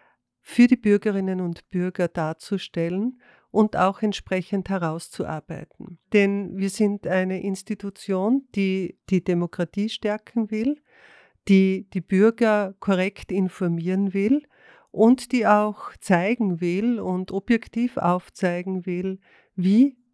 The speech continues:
die Verwaltung arbeitet, wie öffentliche Aufgaben in Österreich erfüllt werden.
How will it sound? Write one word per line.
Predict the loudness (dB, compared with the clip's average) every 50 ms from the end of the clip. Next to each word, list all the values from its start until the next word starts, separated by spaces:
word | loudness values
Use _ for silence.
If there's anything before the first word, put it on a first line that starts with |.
| _ -4
die | -4 -2
Verwaltung | 2 2 2 4 4 0 0 -2 _ -2 -2 -2 -2 -2 -4 -8
arbeitet, | -6 -6 -6 -6 -2 -2 -2 -2 -2 _ -4 -4 -4 -4 -4 _ -20 _ _ _ _ _ _ -8
wie | -2 0 2 4 4 4 2 0
öffentliche | 0 -2 -2 0 -2 -4 -4 -4 -8 -10 -4 -2 -2 0
Aufgaben | 0 -2 -2 -4 -8 -10 -6 -4 -2 -2 -2 -4 -6 -8 -8 -10
in | -6 -6 -4 -4 -4
Österreich | -2 -2 -2 -2 -4 -4 -4 -2 -2 -2 -6 -6 -8 _ -12
erfüllt | -14 -14 -12 -8 -8 -8 -8 -10 _ _ -16 -14
werden. | -14 -14 -14 -16 -18 -20